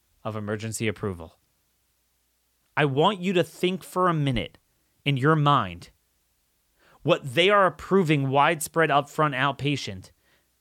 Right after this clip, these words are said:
juxtaposed to what they're denying even as a last resort when they're ready to pull the plug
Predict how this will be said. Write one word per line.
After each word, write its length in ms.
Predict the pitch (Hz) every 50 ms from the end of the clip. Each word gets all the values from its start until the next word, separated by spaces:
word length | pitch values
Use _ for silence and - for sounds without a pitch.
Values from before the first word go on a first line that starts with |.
| _ _ _ -
juxtaposed 760 | - - 170 160 - - 170 - - 151 160 156 151 - -
to 60 | 139
what 220 | 131 127 156 156
they're 160 | 160 175 160 156
denying 500 | 151 151 143 139 135 143 143 143 143 131
even 280 | - 156 156 147 151
as 140 | 147 139 135
a 80 | 135 117
last 380 | 113 127 131 135 131 - -
resort 420 | 135 131 113 113 135 131 127 117 127
when 120 | 127 127
they're 100 | 123 117
ready 280 | 113 117 120 127 127 127
to 100 | 131 123
pull 220 | - - 131 131
the 80 | 123 117
plug 500 | 107 - - 127 113 95 82 90 90